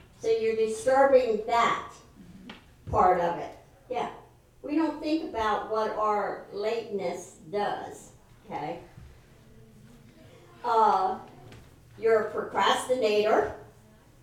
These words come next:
You're selfish and you're unreliable and not in control. That might sound a little mean. It does sound a little mean, <laughs> but it's true.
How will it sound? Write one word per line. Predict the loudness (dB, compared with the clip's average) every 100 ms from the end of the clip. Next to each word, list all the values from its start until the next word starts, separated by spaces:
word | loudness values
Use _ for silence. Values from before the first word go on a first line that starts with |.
| -20 -20 -20 -20 -20 -20 -20 -20 -20 _ -4
You're | 2 2
selfish | 4 4 6 6 2 0
and | 0 0
you're | 0
unreliable | 0 2 4 4 4 4 4 2 0
and | 0 0
not | -2 0 0
in | 0
control. | -2 -6 -6 -4 -6 -6 -12 -10
That | -6
might | -4 -4 -6
sound | -8 -8
a |
little | -6 -6
mean. | -4 -6 -6
It | -8
does | -10 -10
sound | -10 -8
a | -6
little | -4 -4
mean, | -2 -2 -2 -6
<laughs> |
but | -4 -4 -4
it's | -8 -8 -16 -14 -14 -16 -20 -20 -20 -20 -8
true. | -4 -4